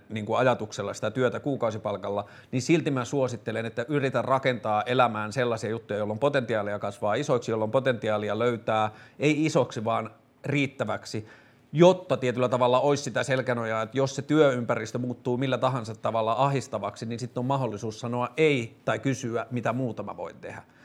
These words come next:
Ja se on mun mielestä semmoinen, jota kuka tahansa pystyy jossakin määrin tekemään työajan ulkopuolella. Se lähtee ensin vaan siitä, että silloin tällä kun tuijottaa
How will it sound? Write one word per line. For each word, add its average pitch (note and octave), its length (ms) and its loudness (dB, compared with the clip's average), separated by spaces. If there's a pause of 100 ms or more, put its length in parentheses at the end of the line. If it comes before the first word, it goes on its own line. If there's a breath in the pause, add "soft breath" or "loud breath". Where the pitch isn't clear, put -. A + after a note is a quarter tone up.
(280 loud breath)
Ja C3 80 2
se G3 120 8
on G#3+ 80 10
mun E3 140 4
mielestä C3+ 300 0
semmoinen, B2 340 2
jota A#2 180 0
kuka B2+ 280 2
tahansa C3 340 2
pystyy A#2 380 -6
jossakin C3 440 0
määrin G#2+ 300 -4
tekemään A2 480 -4
työajan A2 500 0
ulkopuolella. G2 560 -6
Se C#3 100 -2
lähtee E3+ 380 4
ensin D3 260 -2
vaan C3 180 0
siitä, D#3 360 0 (440 loud breath)
että B2 160 2
silloin C#3+ 220 4
tällä B2+ 180 4
kun A2+ 100 -4
tuijottaa A#2+ 880 4